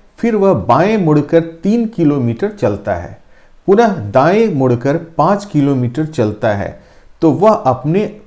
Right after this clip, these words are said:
प्रारंभिक स्थान से किस दिशा में है? देखिए, ये देखने से शब्दों में बड़ा, म, ये टेढ़ा मेढ़ा ल-, नजर आता है, कॉम्प्लिकेटेड नजर आता है।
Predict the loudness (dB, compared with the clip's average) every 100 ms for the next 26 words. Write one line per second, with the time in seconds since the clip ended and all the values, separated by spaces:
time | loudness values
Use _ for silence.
0 | _ 0 2 2 0 0 -2 -2 -10 -14
1 | -10 -6 -6 -6 -8 -10 -12 _ _ -6
2 | -4 -2 -4 -4 -4 -4 -6 -10 -14 -12
3 | -12 -16 -20 _ _ _ _ -20 -20 -20
4 | -14 0 2 4 4 4 4 4 0 0
5 | 0 0 0 0 0 0 2 4 6 4
6 | 0 -6 -2 0 0 -2 -4 -8 -14 -20
7 | -20 -20 -12 -2 2 2 2 -4 -8 0
8 | 2 2 2 2 2 0 0 2 4 6
9 | 4 4 2 0 -4 -8 -20 -20 -20 _
10 | -20 -20 -20 -6 -4 -2 0 0 0 0
11 | 2 4 4 2 0 -2 -2 -10